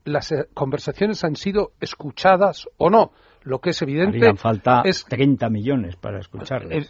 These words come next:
Speaker 1: bien, seguro que una parte han sido escuchadas y otra parte no. Es evidente y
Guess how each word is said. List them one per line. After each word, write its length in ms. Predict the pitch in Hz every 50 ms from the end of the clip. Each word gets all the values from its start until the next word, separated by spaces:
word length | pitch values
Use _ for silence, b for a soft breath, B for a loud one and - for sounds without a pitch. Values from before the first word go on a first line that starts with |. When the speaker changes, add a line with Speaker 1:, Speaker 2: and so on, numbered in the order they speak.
| - -
Speaker 1:
bien, 400 | 131 143 196 220 208 151 110 - - - -
seguro 520 | - - - - - 107 156 208 185 156 -
que 200 | - - 123 131
una 240 | 160 180 170 160
parte 340 | - - 175 165 - - 135
han 100 | 123 123
sido 260 | 127 - - 147 151
escuchadas 680 | 143 - - - 135 - 214 208 190 196 185 - - - -
y 120 | - 143 147
otra 200 | 143 - 147 -
parte 320 | - 139 123 - - 117
no. 180 | 110 107 - b b b b b b b b b _ _
Es 260 | - 208 196 - - 156
evidente 640 | 135 143 147 170 196 202 190 - 226 233 233 - _ -
y 280 | - 139 131 131 - -